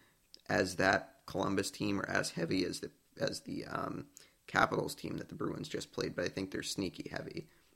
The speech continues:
you know, especially when they get with that identity line of Clutterbuck, Cizikas, and Matt Martin.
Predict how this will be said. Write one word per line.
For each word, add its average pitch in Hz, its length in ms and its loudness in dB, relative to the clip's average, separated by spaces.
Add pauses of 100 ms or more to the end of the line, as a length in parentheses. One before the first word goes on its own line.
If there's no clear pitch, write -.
you - 100 -4
know, 87 100 0
especially 95 520 2
when 87 160 -4
they 82 100 -4
get - 320 -2
with 151 160 -2
that - 180 0
identity 92 540 0
line 92 300 -4
of - 80 -10
Clutterbuck, - 580 -2
Cizikas, - 800 -4 (400)
and 95 160 -2
Matt 85 240 4
Martin. - 500 0